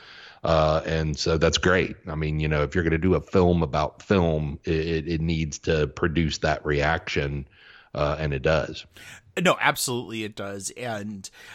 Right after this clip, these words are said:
Speaker 2: yeah, that Night of the Living Dead is, like, it is a truly foundational film for me. Like, I saw it at the right age. I saw it, like, I know this sound, this is gonna sound really psychotic, but I saw it around ten or eleven.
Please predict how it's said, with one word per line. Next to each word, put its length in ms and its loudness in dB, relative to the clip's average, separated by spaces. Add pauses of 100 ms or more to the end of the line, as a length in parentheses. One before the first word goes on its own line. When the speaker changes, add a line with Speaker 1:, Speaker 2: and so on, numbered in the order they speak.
(140)
Speaker 2:
yeah, 400 -6
that 240 -4
Night 240 4
of 80 0
the 60 -4
Living 340 -4
Dead 340 -4
is, 300 -10 (260)
like, 180 4
it 140 6
is 160 4
a 100 -4
truly 440 -4
foundational 680 -4
film 360 -4
for 120 -12
me. 200 -14
Like, 180 -14
I 100 2
saw 260 4
it 60 2
at 80 -2
the 80 -2
right 240 0
age. 240 -8
I 100 -6
saw 260 0
it, 120 -14
like, 200 -6
I 100 4
know 140 2
this 100 -2
sound, 220 -4
this 80 -6
is 60 -6
gonna 180 -6
sound 320 -6
really 380 -6 (200)
psychotic, 840 -4
but 140 -6 (320)
I 40 -4
saw 280 2
it 100 0
around 520 -4
ten 260 -8
or 120 -2
eleven. 560 -8